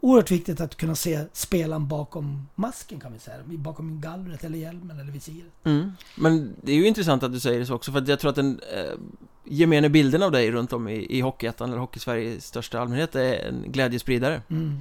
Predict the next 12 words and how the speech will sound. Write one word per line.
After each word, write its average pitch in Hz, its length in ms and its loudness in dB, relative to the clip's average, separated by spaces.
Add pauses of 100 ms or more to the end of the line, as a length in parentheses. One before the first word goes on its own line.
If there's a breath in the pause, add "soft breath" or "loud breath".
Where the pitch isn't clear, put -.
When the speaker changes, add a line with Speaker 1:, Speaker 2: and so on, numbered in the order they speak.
(120)
Speaker 2:
En, 139 160 2
en 160 160 6
glad 151 240 6
person 143 280 4
som 139 120 -2
kommer 131 280 2
och 127 100 -2
sprider 127 280 0
energi, 120 560 -2 (520 soft breath)
eh, 101 260 -4
omkring 131 280 2
sig. - 220 -6